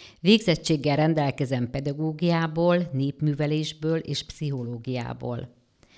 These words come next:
Szerencsére könyvek között nőttem föl.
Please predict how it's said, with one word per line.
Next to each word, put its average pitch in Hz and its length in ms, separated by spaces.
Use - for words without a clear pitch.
Szerencsére 196 760
könyvek 131 400
között 131 360
nőttem 117 440
föl. 127 340